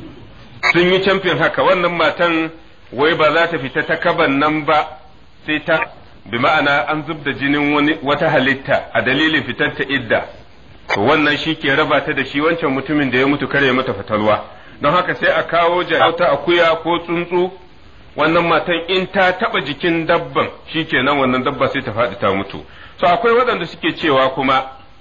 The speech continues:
al-iftibabu al-iktima'il azbi lil inqa'i wal,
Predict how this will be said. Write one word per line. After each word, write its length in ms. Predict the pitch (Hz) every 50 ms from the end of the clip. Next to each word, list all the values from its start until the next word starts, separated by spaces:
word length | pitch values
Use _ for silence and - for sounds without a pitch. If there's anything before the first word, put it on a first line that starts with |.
| - - - - - - - - - - -
al-iftibabu 1300 | 139 143 147 151 - - 226 240 240 - - 180 170 147 143 160 160 160 165 165 165 165 160 156 156 156 -
al-iktima'il 760 | 151 151 156 - 202 202 - - 170 156 151 151 147 139 135 -
azbi 360 | 143 156 143 147 151 135 143
lil 200 | 131 131 131 127 -
inqa'i 520 | 139 131 131 120 - 165 170 - 165 156
wal, 140 | 147 139